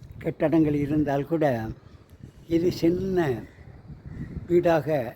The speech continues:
இருப்பதால் இதில் பலவித முன்னேற்ற தடைகள் ஏற்படும். ஆகவே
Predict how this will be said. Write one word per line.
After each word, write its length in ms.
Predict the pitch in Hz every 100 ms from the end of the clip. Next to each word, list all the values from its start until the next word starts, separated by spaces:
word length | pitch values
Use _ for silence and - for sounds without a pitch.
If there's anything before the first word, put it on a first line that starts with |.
| - -
இருப்பதால் 680 | 156 165 165 147 147 123 123 _ _ - 170
இதில் 360 | 147 165 147 117 - - - - -
பலவித 380 | - 156 170 156 156
முன்னேற்ற 500 | 151 190 202 - - -
தடைகள் 400 | 151 156 131 160 147 156
ஏற்படும். 380 | 147 160 127 110 - - - - 147
ஆகவே 260 | 160 147